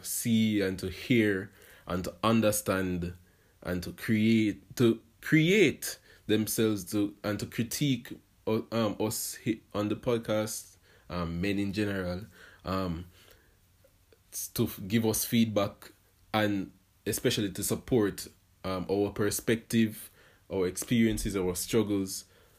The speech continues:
as men, um, in J-, living in Jamaica, and who knows, maybe the entire world.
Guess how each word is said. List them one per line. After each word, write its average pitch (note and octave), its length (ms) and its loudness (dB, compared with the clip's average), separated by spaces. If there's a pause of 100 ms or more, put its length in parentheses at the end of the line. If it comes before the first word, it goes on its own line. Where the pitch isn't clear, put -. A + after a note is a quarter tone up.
(480)
as G#2 260 2
men, F#2 560 -2 (500)
um, F2+ 380 -4 (1700)
in G2 180 -2
J-, F2+ 160 -8
living A2 260 2
in G2 100 -2
Jamaica, F2 420 -4 (1040)
and F2+ 400 -4 (1080)
who B2 120 2
knows, F#2 480 0
maybe E2+ 240 -4
the F2 120 0
entire F2 320 -2
world. - 240 -8